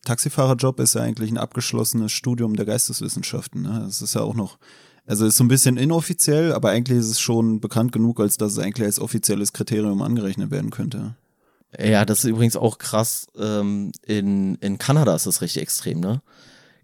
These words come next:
Speaker 2: Kanada hat irgendwie die höchstgebildetsten Taxifahrer der Welt oder irgendwie sowas. Weil richtig viele, also in Kanada, die haben ja dieses Punktesystem bei der Einreise, wenn die irgendwie nach Kanada einwandern wollen.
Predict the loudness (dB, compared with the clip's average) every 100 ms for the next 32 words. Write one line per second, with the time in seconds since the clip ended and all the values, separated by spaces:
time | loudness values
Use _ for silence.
0 | -4 2 4 6 4 4 2 2 2 2
1 | 2 -2 0 2 2 0 -4 0 6 6
2 | 6 0 2 4 4 4 0 0 2 2
3 | 0 -4 -4 -4 0 2 2 2 0 -2
4 | -2 -2 -4 -4 -6 -8 -6 -4 -4 -8
5 | -12 -20 -20 -20 -6 4 6 6 2 0
6 | 0 0 0 2 4 4 0 -6 _ _
7 | _ _ _ _ -2 0 0 2 4 4
8 | 4 4 4 2 -2 -4 -2 0 0 0
9 | 0 2 2 4 4 4 6 4 2 2
10 | 4 2 2 2 2 2 -2 -2 -2 -2
11 | -2 0 0 2 2 2 2 2 2 2
12 | 0